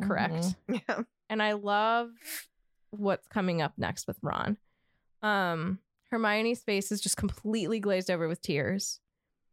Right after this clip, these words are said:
Speaker 1: Ginny's no longer crying, and her eyes meet Harry's. Quote, "She met Harry's gaze with the same hard, blazing look that he had seen when she hugged him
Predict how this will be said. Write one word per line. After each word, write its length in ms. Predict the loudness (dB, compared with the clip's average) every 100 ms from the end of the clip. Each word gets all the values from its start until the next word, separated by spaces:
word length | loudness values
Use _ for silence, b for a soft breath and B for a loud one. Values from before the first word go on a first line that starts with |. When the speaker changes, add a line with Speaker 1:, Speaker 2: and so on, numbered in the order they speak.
| _ _ -4
Speaker 1:
Ginny's 380 | 0 2 2 0
no 200 | 2 4
longer 320 | 4 2 0
crying, 720 | 0 2 2 2 0 -2 -4 -8 _ _ _ _ _ _ -4
and 680 | 0 2 4 4 4 2 2
her 220 | 0 2
eyes 600 | 2 2 2 0 -2 -6 -2
meet 340 | 2 2 2
Harry's. 600 | 0 0 0 0 0 -4 -18 _ _ _ _ _ _ _
Quote, 320 | 0 2 2 -2 _ _ -4
"She 160 | -2
met 280 | 2 2 2
Harry's 280 | 2 2 2
gaze 300 | 2 2 0
with 120 | -2 -4
the 60 |
same 300 | 0 2 2
hard, 400 | 0 2 2 2
blazing 400 | 0 0 2 2
look 220 | 2 0
that 140 | -2 -2
he 160 | 0
had 160 | 2 0
seen 500 | 0 0 2 2 0 -2 _ _ _ _ _ _ -2
when 260 | 2 2
she 180 | 2 0
hugged 320 | 2 0 0
him 340 | 0 2 2